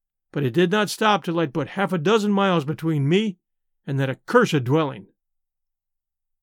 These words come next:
Join us next week for Chapter seven, The Dry Fly Fisherman, in the thirty-nine Steps, by John Buchan. We really appreciate reviews,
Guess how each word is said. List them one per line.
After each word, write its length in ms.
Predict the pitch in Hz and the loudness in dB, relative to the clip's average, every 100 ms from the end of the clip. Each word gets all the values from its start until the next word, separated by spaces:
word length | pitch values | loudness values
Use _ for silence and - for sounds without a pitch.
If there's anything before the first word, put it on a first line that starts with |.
| _ _ _ _ _ _ _ - | _ _ _ _ _ _ _ -4
Join 280 | 135 139 185 | 2 4 4
us 160 | 202 | 2
next 240 | 226 233 - | 0 -2 0
week 320 | 254 202 - _ _ - | -2 -2 -8 _ _ -8
for 100 | 160 | -8
Chapter 480 | - 214 240 262 214 | -2 -2 -2 -4 -4
seven, 560 | - 254 170 127 104 _ _ - | 0 0 0 -4 -10 _ _ -12
The 100 | 117 | -8
Dry 360 | 127 147 202 | -2 0 2
Fly 280 | - 202 220 | 0 0 0
Fisherman, 460 | 208 165 147 101 - _ _ _ _ _ _ | 2 0 -2 -8 -14 _ _ _ _ _ _
in 160 | 165 131 | -2 -2
the 100 | 120 | 0
thirty-nine 520 | - 233 233 233 233 | 2 2 2 2 2
Steps, 460 | 143 214 151 - - _ _ _ _ - | 0 0 -2 -6 -20 _ _ _ _ -4
by 140 | 127 | -4
John 320 | 113 143 185 | 0 0 2
Buchan. 400 | 147 170 110 80 _ _ _ _ _ _ _ _ _ _ _ _ _ _ _ _ _ | 2 0 -2 -14 _ _ _ _ _ _ _ _ _ _ _ _ _ _ _ _ _
We 240 | - 127 117 | -8 -6 -4
really 320 | 113 202 202 | -2 2 2
appreciate 460 | 190 220 180 214 226 | 4 2 4 2 4
reviews, 580 | 208 190 262 226 - | 2 2 2 -2 -6